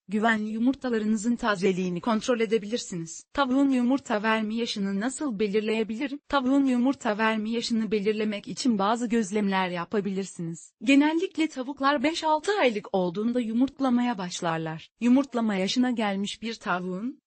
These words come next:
kuyruğundaki tüylerin gelişmiş ve tüylü olduğunu görebilirsiniz. Ayrıca, kloakasının arkasındaki bölgenin, yumurtayı bırakabilmek için esnek ve genişlemiş olduğunu fark edebilirsiniz.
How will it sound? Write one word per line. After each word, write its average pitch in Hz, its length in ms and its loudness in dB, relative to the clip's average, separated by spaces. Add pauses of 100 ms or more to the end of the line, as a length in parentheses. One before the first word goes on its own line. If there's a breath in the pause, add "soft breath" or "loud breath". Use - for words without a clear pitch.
(140)
kuyruğundaki 180 680 -2
tüylerin 208 460 -2
gelişmiş 247 580 0
ve 208 100 0
tüylü 185 380 -4
olduğunu 180 500 -4
görebilirsiniz. 175 920 -4
Ayrıca, 226 640 0 (220)
kloakasının 226 800 -2
arkasındaki 185 840 -4
bölgenin, 170 540 -2 (240)
yumurtayı 240 540 2
bırakabilmek 220 640 0
için 247 400 2
esnek 196 420 -4
ve 196 100 0
genişlemiş 202 760 -2
olduğunu 180 380 -4
fark 175 340 -2
edebilirsiniz. 185 800 -6